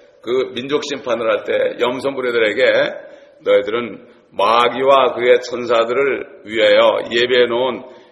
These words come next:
영-, 영원한 불 속으로 들어가라 그랬습니다. 이게 바로 불못이죠. 근데 사탄은 천년 동안은 던져지지 않습니다. 마지막 또 한 번 유혹을 해야 돼요.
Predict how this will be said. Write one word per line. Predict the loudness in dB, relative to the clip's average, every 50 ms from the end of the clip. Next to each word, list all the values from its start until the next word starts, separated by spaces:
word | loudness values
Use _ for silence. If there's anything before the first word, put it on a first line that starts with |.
| _ _ -6 0
영-, | 2 2 2 2 0 -4 -8 -10 -12 -8 -2
영원한 | 0 0 0 0 0 -4 -4 -6 -6 -10 -16
불 | -20 -20 -20 -20 -14
속으로 | -10 -8 -6 -4 -4 -4 -6
들어가라 | -4 -4 -4 -4 -2 -2 -4 -4 -4 -6 -6 -8 -8 -10 -12 -14
그랬습니다. | -14 -16 -18 -20 -20 -14 -12 -12 -12 -12 _ _ _ _ _ _ _
이게 | -10 -8
바로 | -4 -4 -4 -4 -4
불못이죠. | -6 -10 -10 -8 -8 -8 -8 -8 -8 -8 -8 -8 -10 -12 -10 -10 -10 -10 -10 -14 -18 -20 -20 _ _ _ _ _ _ _ _ _ _ _ _ _
근데 | -10 -8 -6 -6
사탄은 | -6 -4 -4 -4 -4 -4 -6 -8
천년 | -8 -8 -6 -6 -6 -6
동안은 | -6 -6 -4 -4 -4 -4
던져지지 | -4 -6 -4 -6 -8 -6 -6 -6
않습니다. | -6 -6 -10 -14 -14 -12 -10 -10 -10 -10 -12 -16 -20 -20 -20 _ _ _ _ _ _ _ _ _ -12
마지막 | -8 -8 -8 -6 -6 -8 -8 -8 -12 -20 -20 -20 _ _ _ _ _ _ _
또 | -2 -2
한 | -2 -2 -4 -4 -2
번 | -2 -2 -2 -4 -8 -14 -20 -20 -20 _ _ _ _ _ _ _ _ _ _ _ _ _ _ _ _ _ _ _
유혹을 | -12 -6 -4 -4 -2 -2 -2
해야 | -2 -2 -2 -2
돼요. | -4 -8 -12 -12 -12 -14 -16 -20